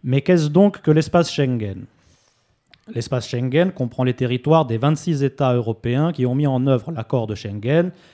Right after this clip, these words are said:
et la convention de Schengen, signée dans la ville de Schengen, au Luxembourg, en mille neuf cent quatre-vingt-cinq et mille neuf cent quatre-vingt-dix.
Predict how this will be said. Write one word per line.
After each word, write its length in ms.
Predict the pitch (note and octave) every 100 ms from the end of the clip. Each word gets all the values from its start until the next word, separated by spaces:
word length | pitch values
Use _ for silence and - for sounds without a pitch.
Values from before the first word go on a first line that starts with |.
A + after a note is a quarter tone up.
| _ -
et 80 |
la 100 | A2+
convention 460 | A2 D#3 D3+ - B2+
de 80 | A2
Schengen, 480 | - G2 G2 C#3+ D3
signée 320 | - C3 C3
dans 100 | A#2
la 100 | G#2+
ville 160 | A#2
de 120 | G#2+ G#2
Schengen, 540 | G#2+ G2+ G2 C3+ D#3
au 80 | C3+
Luxembourg, 580 | A2+ A2 - G#2+ A#2+ D3
en 40 |
mille 140 | A#2 C#3+
neuf 120 | C#3
cent 100 | C3+
quatre-vingt-cinq 760 | B2 A2+ A#2 G#2+ - D3 D#3 B2
et 60 |
mille 120 | A#2
neuf 140 | C3 B2
cent 140 | D3+
quatre-vingt-dix. 880 | C3 B2 B2 A2+ G#2+ F#2+ E2+ - -